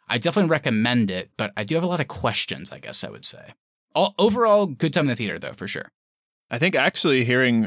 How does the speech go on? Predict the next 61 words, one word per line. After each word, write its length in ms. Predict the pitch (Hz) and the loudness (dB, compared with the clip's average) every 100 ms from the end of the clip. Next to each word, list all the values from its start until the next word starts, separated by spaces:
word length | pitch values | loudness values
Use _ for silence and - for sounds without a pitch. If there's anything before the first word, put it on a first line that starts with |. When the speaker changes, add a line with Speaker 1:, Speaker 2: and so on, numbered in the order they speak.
| - | -2
Speaker 2:
both 280 | 113 143 - | -2 0 2
of 100 | 170 | 2
your 160 | 113 | 2
thoughts, 380 | 113 127 113 110 | 0 0 0 2
I 220 | 113 139 - | 0 0 0
actually 300 | 120 127 135 | -4 -2 0
might 180 | 123 120 | 2 2
be 80 | 123 | 0
the 80 | 107 | 0
highest 400 | 110 123 131 135 | 0 0 0 -2
of 60 | |
the 80 | 117 | -4
three 200 | - 117 | 0 0
of 100 | 131 | 2
us 160 | 117 - | 0 0
on 160 | 107 | 0
this 160 | 113 - | 0 0
movie. 460 | 107 143 104 73 - - | 0 0 0 -4 -6 -2
Um, 300 | 107 104 110 | 0 0 0
'cause 320 | 117 110 - - - - | 0 -2 -4 -12 -10 0
I 100 | 160 | 0
agree 240 | 143 139 | 2 0
with 120 | 160 | 2
you, 80 | 175 | 2
Matt. 200 | 170 170 | 2 2
They 120 | 131 | 0
put 280 | 127 131 151 | 0 0 0
the 100 | 120 | 2
main 220 | 110 117 | 2 2
characters 420 | 117 123 120 120 | 2 0 2 0
on 140 | 110 101 | 2 0
the 80 | 101 | 0
sidelines, 720 | 110 107 127 143 160 - - _ _ | 0 2 2 0 0 -4 -12 _ _
um, 340 | - 107 104 95 | -2 0 0 0
in 140 | 113 113 | -2 0
favor 320 | 117 110 110 | 2 2 0
of, 120 | 98 | 0
of 160 | - 104 | -2 0
the 80 | |
new 160 | 101 104 | 0 0
kids 340 | - 107 110 | 0 -2 -2
for 200 | - 117 | -2 -2
the 80 | 107 | 0
movie. 380 | 98 104 123 147 - _ _ _ | 0 0 0 -2 -8 _ _ _
And 140 | 123 123 | -2 2
I 120 | 170 | 2
actually 300 | 220 147 131 | 0 0 0
was 240 | 117 107 | 0 -2
really 320 | 104 113 139 110 | -2 0 2 2
attached 360 | 110 101 - | 2 -2 -2
to 60 | 101 | -6
the 100 | 73 | -6
kids, 360 | - 95 80 | -2 -2 -2
like, 120 | 95 113 | -4 0
way 200 | 135 147 | 2 2
more 160 | 135 | 2
than 80 | 123 | 2
I've 140 | 110 104 | 2 0
ever 180 | 113 107 | 0 2
been 340 | 110 101 104 | 2 2 0
to 360 | - 113 104 95 | 0 0 0 -2